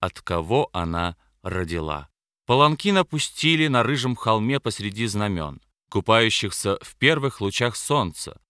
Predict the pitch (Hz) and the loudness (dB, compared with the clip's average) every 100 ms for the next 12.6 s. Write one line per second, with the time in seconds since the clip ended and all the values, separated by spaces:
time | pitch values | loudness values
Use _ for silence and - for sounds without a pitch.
0 | _ 104 98 120 139 135 - 120 - 101 | _ -2 2 4 6 4 2 0 0 0
1 | 98 98 107 127 165 - _ - 104 107 | 0 -2 -2 -2 -2 -4 _ -6 0 0
2 | - 190 175 165 147 - 117 117 - 101 | 2 0 0 -2 -2 0 2 2 -2 -4
3 | 95 _ 107 90 92 82 127 - 135 - | -4 _ -4 -2 -2 0 -2 -2 -4 -2
4 | 113 104 92 92 - 85 78 76 78 _ | -2 -2 -2 -2 -2 -2 -2 -8 -14 _
5 | _ _ _ 101 - 98 92 82 87 87 | _ _ _ -4 -2 -2 -2 -2 -2 -2
6 | 73 _ _ - 92 98 120 143 131 110 | -4 _ _ -2 0 4 6 6 4 0
7 | - 123 151 147 135 131 123 120 123 110 | 0 2 4 4 4 4 2 2 2 2
8 | 113 - 120 110 90 98 98 101 95 90 | 2 2 2 2 0 0 0 -2 -4 -4
9 | 90 - - 85 78 76 _ - 107 135 | -6 -6 -6 -8 -8 -10 _ 0 4 6
10 | 151 147 - 147 151 139 131 120 107 120 | 6 4 2 2 2 2 0 0 0 0
11 | 131 160 135 - 107 92 95 - 95 113 | 2 4 2 0 -2 0 -2 -2 0 4
12 | 165 147 - 85 - - | 4 2 -2 -4 -8 -12